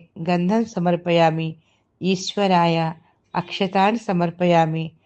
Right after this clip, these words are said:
पूर्णगुणात्मने पुष्पं समर्पयामि, तेजोरूपाय दीपं समर्पयामि,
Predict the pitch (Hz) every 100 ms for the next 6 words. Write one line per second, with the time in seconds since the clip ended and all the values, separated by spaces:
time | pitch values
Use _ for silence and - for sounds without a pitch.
0 | _ _ _ 185 202 240 247 185 180 185
1 | 185 180 175 170 175 _ _ _ _ 214
2 | 202 - 247 240 202 180 175 175 180 170
3 | 165 165 165 _ _ _ _ - 202 208
4 | 233 269 240 185 185 170 165 165 - _
5 | _ - 175 208 208 240 247 214 180 175
6 | 180 175 170 165 165